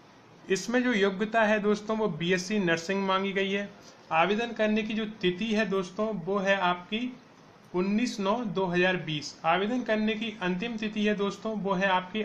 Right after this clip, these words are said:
आठ दस दो हज़ार बीस। आयु सीमा है दोस्तों, वो इक्कीस से लेके चालीस वर्ष होनी चाहिए और जिन्हें रिजर्वेशन प्राप्त है, उन्हें आयु सीमा में छूट दी जाएगी। जो मानदेय होगा आपको, वो पच्चीस हज़ार रुपये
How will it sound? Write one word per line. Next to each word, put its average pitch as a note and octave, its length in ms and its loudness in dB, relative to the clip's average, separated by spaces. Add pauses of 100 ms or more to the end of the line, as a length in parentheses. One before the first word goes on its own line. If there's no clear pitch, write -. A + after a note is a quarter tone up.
(100)
आठ F3+ 320 2
दस G3+ 240 -2
दो F3 180 -2
हज़ार E3+ 320 0
बीस। D3 340 -8 (520)
आयु G3 300 2
सीमा G#3 380 0
है A3 140 4
दोस्तों, G#3+ 380 -2
वो G#3+ 200 2
इक्कीस G#3+ 680 -6
से G#3+ 100 0
लेके G3+ 300 0
चालीस F#3 400 2
वर्ष F#3+ 340 0
होनी F3+ 240 2
चाहिए G#3 460 0
और F#3 240 0
जिन्हें F#3+ 240 0
रिजर्वेशन F#3+ 560 0
प्राप्त F3 460 2
है, G#3+ 160 0 (140)
उन्हें G3+ 360 0 (200)
आयु F3 220 2
सीमा F3+ 340 -2
में G#3+ 120 -2
छूट G3 300 -4
दी D#3+ 240 -2
जाएगी। C#3 400 0 (600)
जो G3+ 160 4
मानदेय G3+ 540 4
होगा G#3 320 6
आपको, F#3 400 2
वो A3 120 0
पच्चीस G#3 480 -2
हज़ार F3 220 4
रुपये F#3 360 0